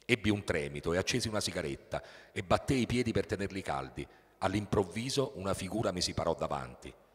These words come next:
Credevo di conoscere la sua faccia, ma non ne fui sicuro fino a quando lui disse:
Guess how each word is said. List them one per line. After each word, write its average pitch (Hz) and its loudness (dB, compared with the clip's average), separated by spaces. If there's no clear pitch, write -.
Credevo 104 6
di 101 4
conoscere 92 6
la 82 0
sua 80 0
faccia, 76 -2
ma 98 2
non 98 6
ne 98 6
fui 113 4
sicuro 104 4
fino 90 -2
a 80 -4
quando 90 0
lui 82 0
disse: 76 -6